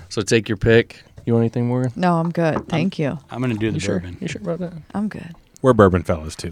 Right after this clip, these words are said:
Speaker 2: You're bourbon.
Speaker 3: All
Speaker 2: Everyone's
Speaker 3: right.
Speaker 2: doing bourbon.
Speaker 1: Yeah, that price, that probably be about right.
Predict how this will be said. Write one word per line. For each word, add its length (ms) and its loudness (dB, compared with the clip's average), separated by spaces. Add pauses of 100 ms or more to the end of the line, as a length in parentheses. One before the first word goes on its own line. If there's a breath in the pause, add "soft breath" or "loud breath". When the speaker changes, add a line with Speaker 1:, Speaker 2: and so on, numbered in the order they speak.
(120)
Speaker 2:
You're 100 -8
bourbon. 340 -6 (120)
Speaker 3:
All 60 -6
Speaker 2:
Everyone's 380 2
Speaker 3:
right. 60 -2
Speaker 2:
doing 100 -4
bourbon. 300 -6 (420)
Speaker 1:
Yeah, 200 -4 (360)
that 120 0
price, 440 -8
that 160 -6
probably 220 -10
be 20 -8
about 160 -8
right. 200 -12